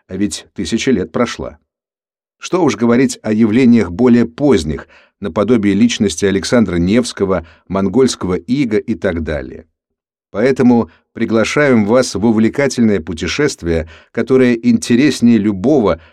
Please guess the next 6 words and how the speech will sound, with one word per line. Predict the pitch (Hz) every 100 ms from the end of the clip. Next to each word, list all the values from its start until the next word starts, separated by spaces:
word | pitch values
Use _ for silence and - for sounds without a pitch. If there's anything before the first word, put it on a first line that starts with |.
| _ -
самого | - 139 156 131 113
лихо | 98 101 156 135
закрученного | 107 98 98 113 117 101 95 87
триллера. | 80 85 82 67 58 50 - - -
Ведь | 98 -
история — | 113 - - 151 98 78 67